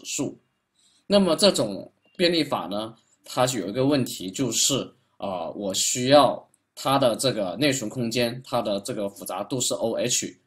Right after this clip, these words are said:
这个 H 呢就是二叉树的高度。大家看，在这里面递归调用的时候，首先这里面调用一层进来这里面，然后这里面这个节点如果有左孩子的话，它又往里进一层。那么这样的话，左层递进，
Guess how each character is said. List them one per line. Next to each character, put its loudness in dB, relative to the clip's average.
这 0
个 4
H 2
呢 -4
就 -4
是 0
二 4
叉 -4
树 -4
的 -4
高 -2
度。 -4
大 2
家 -6
看， -4
在 8
这 4
里 2
面 0
递 2
归 0
调 6
用 2
的 -2
时 -2
候， 0
首 -4
先 -4
这 0
里 -4
面 -6
调 2
用 -4
一 -4
层 -12
进 -2
来 -6
这 -6
里 -4
面， -8
然 -6
后 2
这 0
里 0
面 -2
这 -4
个 -4
节 -8
点 -6
如 -4
果 -2
有 -2
左 -4
孩 -8
子 -6
的 -10
话， -2
它 -6
又 0
往 -4
里 -10
进 -6
一 -6
层。 -12
那 -2
么 0
这 4
样 4
的 -2
话， 4
左 -6
层 -8
递 -4
进， -4